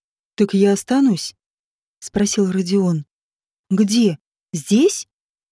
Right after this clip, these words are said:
"Не хочу оставлять тебя одну. Ты чего боишься? Того, что убьют меня? Или того, что я кого-то убью?" "Всего.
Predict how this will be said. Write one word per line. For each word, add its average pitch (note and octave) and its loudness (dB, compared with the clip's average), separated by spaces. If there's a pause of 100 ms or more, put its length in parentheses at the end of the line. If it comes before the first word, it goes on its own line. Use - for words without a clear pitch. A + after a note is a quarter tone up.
(180)
"Не G3 4
хочу C4 0
оставлять C#4 0
тебя C#4 -2
одну. A3 0 (500)
Ты D4+ -2
чего D#4 0
боишься? G3+ 0 (480)
Того, B3+ 0
что - -2
убьют C4 0
меня? C#4+ 4 (500)
Или C4 2
того, D#4+ -2
что - -2
я D4+ 2
кого-то G3+ 0
убью?" F#3+ 0 (640)
"Всего. G#3+ 0